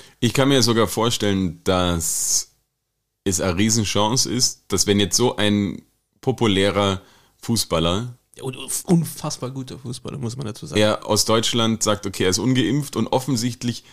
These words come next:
Speaker 1: sehr uninformiert wirkt.
Speaker 2: Mhm.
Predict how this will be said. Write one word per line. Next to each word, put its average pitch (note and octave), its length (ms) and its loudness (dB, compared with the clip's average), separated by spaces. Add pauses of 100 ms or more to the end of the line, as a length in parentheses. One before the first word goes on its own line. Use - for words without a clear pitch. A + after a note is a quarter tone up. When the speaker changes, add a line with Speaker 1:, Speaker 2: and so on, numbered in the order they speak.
Speaker 1:
sehr A#2 380 0
uninformiert F#2+ 760 2
wirkt. - 360 -4 (680)
Speaker 2:
Mhm. D3 240 -4